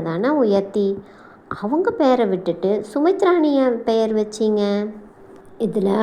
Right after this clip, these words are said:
வசதி தாழ்த்தின்னு ஒண்ணும் இல்லம்மா. கைகை மட்டும் தாழ்த்தியா? அது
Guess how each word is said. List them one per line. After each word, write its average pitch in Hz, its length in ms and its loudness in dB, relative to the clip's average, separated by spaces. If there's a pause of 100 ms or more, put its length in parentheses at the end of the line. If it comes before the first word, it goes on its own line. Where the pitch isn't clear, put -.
(140)
வசதி 254 480 -2
தாழ்த்தின்னு 202 600 -2
ஒண்ணும் 202 300 2
இல்லம்மா. 180 400 0 (460)
கைகை 208 480 2
மட்டும் 226 380 0
தாழ்த்தியா? 185 500 -2 (580)
அது 190 260 -4